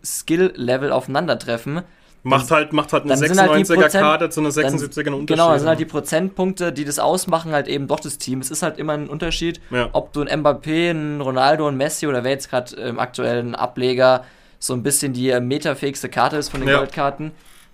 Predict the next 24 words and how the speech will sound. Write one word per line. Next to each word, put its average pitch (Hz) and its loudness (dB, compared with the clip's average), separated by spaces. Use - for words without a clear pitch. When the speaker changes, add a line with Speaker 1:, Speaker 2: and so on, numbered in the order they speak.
Speaker 1:
gegen, 147 -2
äh, 131 2
überstellst 135 2
zu 147 -6
einem, 139 -2
ja, 131 2
weiß 160 0
nicht, 135 -4
Gabriel 139 2
Jesus 139 -2
ist - -12
auch - -2
eine 151 -2
Karte 147 2
oder 127 0
Martial, 131 0
die - -10
Karten 127 -2
billig 151 -4
sind 156 -4
und 135 -4
auch 131 2
was 131 0
können. 170 0